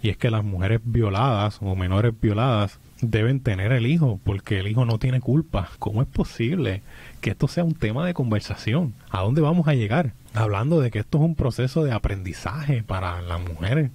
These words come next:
¿Qué aprendizaje tú vas a tener teniendo un hijo de un violador? Donde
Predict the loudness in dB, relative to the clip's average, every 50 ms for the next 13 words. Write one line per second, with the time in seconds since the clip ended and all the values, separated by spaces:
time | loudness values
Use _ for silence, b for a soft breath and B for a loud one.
0 | -8 -12 -4 -2 0 0 2 2 2 2 2 2 2 2 2 2 4 4 2 4
1 | 2 4 4 4 4 4 2 2 2 2 0 0 0 -2 0 0 0 0 2 2
2 | 2 2 2 2 2 2 4 4 4 2 0 -2 -6 -6 -6 -4 0 0 0 0
3 | 2 0 2 2 4 2 2 0 0 0 2 2 2 0 -2 -6 -16 -18 -8 -4
4 | 0 2 2 2 4 2 2 2 2 0 -2 -4